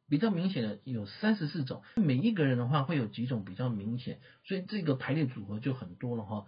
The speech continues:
那构成我们每个人不一样的天赋、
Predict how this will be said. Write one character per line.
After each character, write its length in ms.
那 120
构 220
成 160
我 80
们 140
每 220
个 120
人 240
不 160
一 80
样 240
的 340
天 260
赋、 300